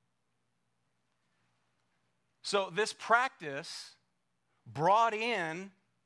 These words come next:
pagan Roman association into the church of Jesus Christ at Corinth, and you have augury, good luck, bad luck,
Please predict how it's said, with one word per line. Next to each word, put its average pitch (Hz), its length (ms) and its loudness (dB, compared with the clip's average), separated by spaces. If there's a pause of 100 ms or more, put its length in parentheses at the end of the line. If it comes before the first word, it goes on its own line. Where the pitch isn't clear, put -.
(920)
pagan 220 760 -2 (260)
Roman 202 440 0
association 190 1200 -4 (260)
into 208 300 -4
the 175 100 -6
church 208 400 -2
of 170 120 -6
Jesus 185 440 -6
Christ 208 500 -2
at 180 240 -6
Corinth, 214 640 -2 (200)
and 180 120 -2
you 175 100 0
have 175 180 0
augury, 190 520 2
good 170 280 -2
luck, 165 240 0
bad 190 260 0
luck, 156 300 0